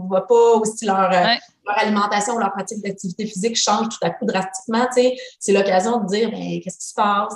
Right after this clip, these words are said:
Speaker 1: tu sais, est-ce qu'il y a
Speaker 2: Ouais.
Speaker 1: quelque chose qui te dérange, veux-tu m'en parler? Puis, euh, encore une fois, selon l'âge des enfants un peu aussi, mais c'est l'occasion de recadrer certaines fausses croyances aussi qu'ils peuvent avoir entendues, là, dans l'environnement,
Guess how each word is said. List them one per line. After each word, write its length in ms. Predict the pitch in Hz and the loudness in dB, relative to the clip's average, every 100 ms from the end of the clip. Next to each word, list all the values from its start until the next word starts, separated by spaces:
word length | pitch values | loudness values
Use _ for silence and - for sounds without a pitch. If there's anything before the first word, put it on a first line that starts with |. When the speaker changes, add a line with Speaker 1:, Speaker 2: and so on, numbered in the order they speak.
| - | -6
Speaker 1:
tu 60 | 226 | -2
sais, 40 | |
est-ce 160 | 220 - | -2 -2
qu'il 80 | 202 | -4
y 20 | |
a 40 | |
Speaker 2:
Ouais. 60 | 254 | -6
Speaker 1:
quelque 80 | - | -8
chose 140 | 196 | -12
qui 80 | _ | _
te 60 | - | 2
dérange, 440 | 254 220 214 220 | 2 2 -2 -4
veux-tu 200 | 180 - | -6 -6
m'en 120 | 208 190 | -6 -2
parler? 460 | 247 240 233 240 | 0 2 0 0
Puis, 180 | 226 185 | 2 2
euh, 140 | 170 170 - - | 4 0 -6 -8
encore 220 | - 185 | 0 2
une 100 | 190 | 2
fois, 100 | 185 226 | 0 0
selon 260 | - 170 | 2 2
l'âge 260 | 170 190 202 | 2 0 -2
des 140 | 185 | -6
enfants 320 | 180 175 240 220 | -8 -4 -4 -4
un 80 | 196 | -4
peu 120 | 254 | -4
aussi, 240 | 226 - | -4 -2
mais 300 | 247 185 175 - - | 2 2 2 -2 -14
c'est 140 | - 196 | -2 2
l'occasion 400 | 185 185 202 220 | 4 4 2 0
de 60 | |
recadrer 560 | 185 196 190 170 170 226 | 0 0 2 0 0 -4
certaines 340 | - - 202 | -6 -4 -4
fausses 220 | 190 220 220 | -4 -6 -2
croyances 320 | 180 175 220 | 0 0 -2
aussi 180 | 185 196 | -6 -10
qu'ils 100 | - | -2
peuvent 140 | 185 175 | 2 2
avoir 260 | 170 175 | 2 0
entendues, 540 | 165 170 165 165 196 190 | 0 -2 -4 -4 -2 0
là, 100 | 180 | 0
dans 140 | 156 | 0
l'environnement, 500 | 160 165 170 170 170 | -4 -4 -2 0 0